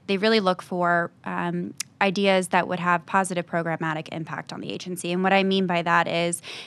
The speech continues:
they come to us with ideas and we have the opportunity to weigh in, uh, through comments, um, on legislative text that they provide us or help them actually craft legislative text,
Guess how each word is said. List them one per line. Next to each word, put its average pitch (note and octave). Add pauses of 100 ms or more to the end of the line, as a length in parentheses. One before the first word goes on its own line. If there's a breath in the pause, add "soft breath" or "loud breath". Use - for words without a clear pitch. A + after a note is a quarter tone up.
they A3
come C4+
to C4
us A#3
with G#3
ideas F3+
and F3+
we F3+
have F3+
the F3+
opportunity F3
to E3+
weigh E3
in, D#3+ (340 loud breath)
uh, D#3
through E3+
comments, A3+
um, F3
on E3
legislative F3+
text -
that F3+
they F3+
provide E3+
us E3
or F3+
help G#3
them F#3+
actually E3+
craft -
legislative E3+
text, -